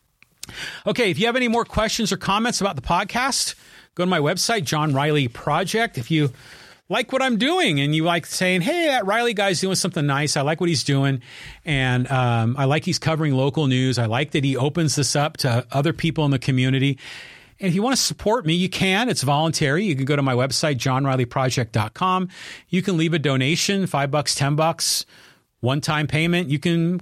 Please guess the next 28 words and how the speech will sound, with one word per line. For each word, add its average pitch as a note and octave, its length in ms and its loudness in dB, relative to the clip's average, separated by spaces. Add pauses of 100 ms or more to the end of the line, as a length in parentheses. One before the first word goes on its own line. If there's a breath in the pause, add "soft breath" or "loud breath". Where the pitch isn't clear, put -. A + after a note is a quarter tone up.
contribute F#3 540 -2 (240)
monthly. C#3+ 420 0
Uh, D#3+ 140 -2
there's G#3 260 0 (380 loud breath)
one C4+ 220 0
guy D#3 300 0
that C#3 120 -2
I C#3 140 0
listen C#3+ 320 0
to A#2+ 240 2
who's A#2 320 0
I, C3 120 2
uh, B2+ 280 0 (140)
really D3 220 2
good. G#2+ 280 -2
His C3+ 200 0
name's C#3+ 220 2
Yaron A#2+ 320 2
Brook. A2+ 420 -2 (580 loud breath)
And B2 120 2
he D#3+ 140 4
has D#3+ 300 0
his D#3 180 0
podcast. A#2 800 0 (520 soft breath)
And F3 140 -2
I, A#3+ 240 -2
I G3+ 120 0
subscribe, E3 760 -2